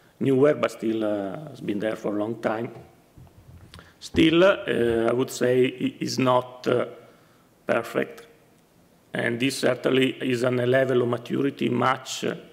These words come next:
much less than NumPy. So we had issues, in particular these structural arrays that we use a lot. Also issue with these variable length arrays. The variable length arrays has a feature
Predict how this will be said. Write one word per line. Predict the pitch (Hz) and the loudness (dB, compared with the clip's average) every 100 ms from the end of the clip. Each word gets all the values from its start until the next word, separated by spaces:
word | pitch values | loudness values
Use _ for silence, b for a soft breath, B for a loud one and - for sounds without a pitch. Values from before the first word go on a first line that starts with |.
| - - - - | -20 -20 -12 -6
much | 120 120 | -4 -2
less | 123 110 113 | 0 0 -2
than | - 110 101 | -4 -6 -6
NumPy. | 101 - 101 87 - - | -8 -8 -8 -8 -16 -20
So | - - 95 - B B B B | -14 -8 -8 -8 B B B B
we | - | -6
had | 120 113 | -4 -2
issues, | 143 - - 180 180 - - - _ _ _ b b b b b b b b b b b | -2 -2 0 0 0 -12 -18 -20 _ _ _ b b b b b b b b b b b
in | 208 | -2
particular | 143 127 156 143 127 | 0 0 2 2 2
these | 131 | 0
structural | - - 131 - 123 120 | -6 -2 -2 -2 -2 -2
arrays | 117 127 127 | 0 0 0
that | 117 117 | 0 -4
we | 113 | -4
use | 110 110 | -4 -4
a | 117 | -2
lot. | 123 151 156 - 147 B B B B _ b b b b b b b b b b _ | 2 0 0 -10 -12 B B B B _ b b b b b b b b b b _
Also | 160 165 - 151 | 4 4 4 2
issue | 160 - 135 | 2 2 0
with | 131 | 0
these | 127 - | -4 -4
variable | 127 127 135 131 123 | -2 0 2 2 2
length | 123 131 131 | 2 0 -2
arrays. | 117 120 127 143 151 | -2 0 2 2 0
The | 156 | -2
variable | 120 131 143 139 139 | 0 2 2 2 2
length | 143 143 | 0 -2
arrays | 135 131 160 147 | 0 0 0 -2
has | 113 | -4
a | 120 | -6
feature | - 143 - 165 170 | -4 -6 -4 -2 -2